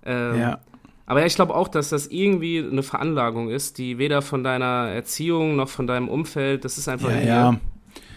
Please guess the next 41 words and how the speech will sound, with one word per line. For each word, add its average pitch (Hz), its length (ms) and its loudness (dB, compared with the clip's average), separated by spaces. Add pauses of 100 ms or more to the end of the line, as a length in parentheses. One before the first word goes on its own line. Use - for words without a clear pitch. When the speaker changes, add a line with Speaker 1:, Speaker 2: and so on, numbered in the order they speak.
(140)
Speaker 1:
Und, 123 200 -6
äh, 123 180 0
Speaker 2:
Irgendwelche 127 680 6 (300)
Prozesse, 127 720 -2
chemischen 123 460 0
Prozesse 120 460 -4
im 131 80 -2
Hirn 123 560 -2
spielen 131 340 2
da 131 100 4
nicht 131 200 0
richtig 135 300 -6
mit. 165 200 -6
Du 127 60 2
musst 120 280 0
schon 135 340 2 (540)
hartes 131 400 2
Fell 139 240 6
haben, 117 240 2
wenn 113 120 0
du 113 60 -6
sowas 117 340 -6
machen 120 280 -2
willst. 117 360 -6 (440)
Speaker 1:
Ja, 127 260 -4 (380)
das 123 100 -8
stimmt - 180 -4
Speaker 2:
Du 127 60 4
hast 120 140 6
Speaker 1:
wohl. 151 60 8
Speaker 2:
ja 127 80 8
quasi 127 340 2
kein 127 200 4
Zuhause 135 380 4
mehr. 117 260 2 (180)
Du 123 100 -10
bist, 120 300 -4
also, 117 200 2
Speaker 1:
Nee. 127 160 0 (500)
Speaker 2:
ich - 200 -4
glaub, 123 360 4